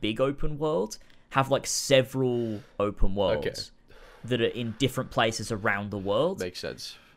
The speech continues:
Speaker 1: So, like, maybe, like, four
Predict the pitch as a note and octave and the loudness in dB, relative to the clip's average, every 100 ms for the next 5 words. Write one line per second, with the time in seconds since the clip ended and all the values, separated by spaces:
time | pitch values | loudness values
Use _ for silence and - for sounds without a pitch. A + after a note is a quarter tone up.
0 | _ _ _ _ _ - - B2 A#2 A2 | _ _ _ _ _ -2 2 4 4 4
1 | G#2+ B2+ B2+ A#2 A#2+ G2+ - - B2+ A#2 | 2 0 -2 0 0 -2 -6 -8 -2 0
2 | A2+ A2+ A2+ A2+ | 2 2 2 0